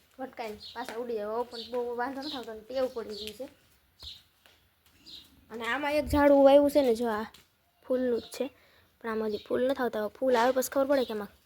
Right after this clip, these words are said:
કેવા ફૂલ આવે. ભરાણી છે ને, આમાં મોટી મોટી થઈ ગઈ છે, આમાં આટી ચડાવી છે, પણ હજી થોડીક મોટી થાય ને પછી મેં કીધું, "આમાં આટી ચડાવવું." આ છે ને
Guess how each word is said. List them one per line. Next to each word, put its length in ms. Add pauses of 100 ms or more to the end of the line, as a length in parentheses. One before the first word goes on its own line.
(500)
કેવા 200
ફૂલ 320
આવે. 220 (3000)
ભરાણી 500
છે 100
ને, 140
આમાં 180
મોટી 300
મોટી 240
થઈ 240
ગઈ 100
છે, 100
આમાં 200
આટી 180
ચડાવી 400
છે, 140
પણ 200 (500)
હજી 120
થોડીક 300
મોટી 300
થાય 160
ને 100
પછી 200
મેં 160
કીધું, 220
"આમાં 200
આટી 200
ચડાવવું." 460
આ 40
છે 180
ને 100